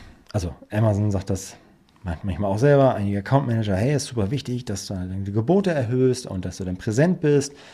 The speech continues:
Und kl-, klingt ja auch erstmal total richtig, wenn man sagt, „Oh ja, gut, Black Friday, boah, hier ist mega Rabattschlacht, wir haben auch einen guten Deal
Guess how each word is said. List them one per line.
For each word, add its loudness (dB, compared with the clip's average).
Und -6
kl-, -12
klingt 2
ja 4
auch -2
erstmal -2
total -2
richtig, -4
wenn -4
man -2
sagt, -4
„Oh -2
ja, -4
gut, -6
Black -4
Friday, -2
boah, -4
hier 0
ist -12
mega -2
Rabattschlacht, -2
wir 0
haben 0
auch -4
einen -4
guten -4
Deal 2